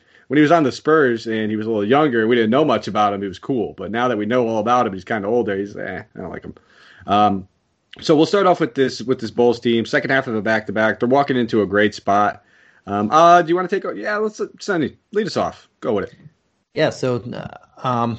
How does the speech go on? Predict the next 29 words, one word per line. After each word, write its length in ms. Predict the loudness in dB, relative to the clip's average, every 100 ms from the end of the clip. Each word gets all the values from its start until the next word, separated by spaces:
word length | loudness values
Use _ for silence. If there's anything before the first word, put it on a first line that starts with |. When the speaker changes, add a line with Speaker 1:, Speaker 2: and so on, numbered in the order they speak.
| -8
Speaker 2:
we're 140 | -4
gonna 120 | -2 -2
see 200 | 2 2
if 100 | 2
anybody 300 | 2 2 2
gets 180 | 0
an 80 | 0
injury 300 | -2 0 0
on 120 | 0
this 180 | -2 -2
one. 220 | -2 -4 -6 -20 -6
I 200 | 0 0
do 240 | 2 4 4
like 220 | 4 2
myself 380 | -4 -2 -2 -2
some 300 | -4 -6 -8 -4
Zach 280 | -2 0
LaVine, 320 | -2 -4 -2 -2
but 100 | -2
we've 180 | -2
said 180 | -2 0
a 60 | 2
lot 180 | 2 2
of 80 |
people 260 | -2 -4 -2
around 220 | -2 -2
that 160 | -4 -4
price 240 | -4 -4
tag, 380 | -4 -2 -2